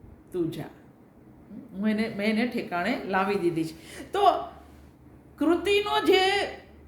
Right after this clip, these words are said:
સૂર છે, જે વ્યંજના છે, સમગ્ર સંદર્ભથી પ્રગટતી જે વ્યંજના છે,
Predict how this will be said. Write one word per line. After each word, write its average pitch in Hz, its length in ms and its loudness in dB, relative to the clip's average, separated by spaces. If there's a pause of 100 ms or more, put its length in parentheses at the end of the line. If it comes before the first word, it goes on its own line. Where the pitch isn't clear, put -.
(460)
સૂર 381 640 4
છે, - 380 -4 (380)
જે 196 100 -2
વ્યંજના 311 720 6
છે, - 440 -6 (880)
સમગ્ર 330 560 2
સંદર્ભથી 311 960 4
પ્રગટતી 269 560 -2
જે 208 120 -2
વ્યંજના 175 540 -2
છે, - 180 -12